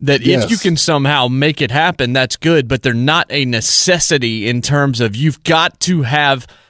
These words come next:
Speaker 1: a top-flight running back on your team to be able to compete in this league.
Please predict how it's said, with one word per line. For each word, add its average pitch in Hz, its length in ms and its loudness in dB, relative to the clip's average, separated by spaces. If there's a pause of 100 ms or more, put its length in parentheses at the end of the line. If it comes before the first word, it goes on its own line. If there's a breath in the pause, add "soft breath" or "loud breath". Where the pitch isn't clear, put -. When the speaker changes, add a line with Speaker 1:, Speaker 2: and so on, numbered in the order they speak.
(140)
Speaker 1:
a 143 100 -2
top-flight 160 640 0
running 147 260 0
back 139 220 2
on 139 140 -2
your 127 120 -2
team 147 360 0
to 117 80 -6
be 131 160 2
able 127 160 0
to 117 80 -6
compete 131 400 -2
in 110 40 -6
this 117 220 -2
league. 147 260 0